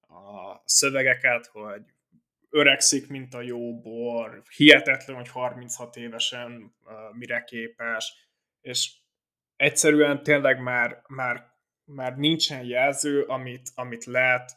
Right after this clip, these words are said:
ö, erre az emberre aggatni. Konkrétan volt ez a kép, amit a Twitterre is kiraktam, hogy nem tudom, hat vagy hét P S G játékos vette körül a saját félpályájánál,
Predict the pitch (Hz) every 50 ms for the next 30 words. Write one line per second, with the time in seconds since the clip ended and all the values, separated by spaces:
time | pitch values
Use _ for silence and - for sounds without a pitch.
0 | _ _ _ _ - 113 107 110 113 113 110 110 117 120 120 120 127 123 120 117
1 | - 117 113 117 117 117 110 113 113 104 101 104 110 113 113 120 - - - 151
2 | 156 160 160 - _ _ _ _ _ _ _ _ _ _ _ _ 147 143 147 151
3 | - 139 127 127 135 127 127 131 131 123 123 123 131 123 120 110 - - 139 131
4 | 123 120 - 127 127 127 127 123 120 113 107 117 - - 135 131 127 - 120 120
5 | 117 113 110 113 - - 147 143 139 135 - - 135 127 123 123 - - 127 120
6 | 123 123 - _ _ _ _ _ _ _ _ _ _ _ _ _ _ _ _ _
7 | _ _ _ _ 131 123 123 123 - 110 113 - - 147 151 156 156 - 135 123
8 | 123 - - 143 135 135 131 - - 127 127 127 123 123 120 117 - 110 113 117
9 | 117 120 120 120 120 113 - - 117 - - 127 120 117 - 117 117 - - 120
10 | 120 131 135 139 139 143 143 - _ _ _ _ _ _ _ - - - 139 127
11 | 131 131 123 - - - 123 117 117 117 - 131 127 127 131 131 131 131 131 127
12 | 123 123 131 127 127 123 127 131 131 - _ _